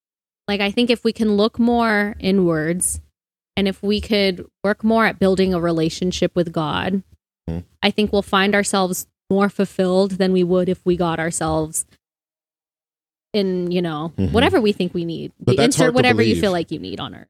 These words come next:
Speaker 2: That's hard to believe for most, most people, to be honest. Right?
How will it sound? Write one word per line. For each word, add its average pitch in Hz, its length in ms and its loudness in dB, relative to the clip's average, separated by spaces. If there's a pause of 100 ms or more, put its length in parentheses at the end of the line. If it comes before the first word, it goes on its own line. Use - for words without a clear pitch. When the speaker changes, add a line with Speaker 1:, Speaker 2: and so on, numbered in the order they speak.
Speaker 2:
That's 120 180 -2
hard 147 200 -2
to 120 60 4
believe 90 380 0
for - 120 -6
most, 76 420 -6 (180)
most 78 200 -4
people, 65 340 -10 (180)
to - 60 -6
be 76 140 -2
honest. 71 320 -14 (760)
Right? 85 220 -4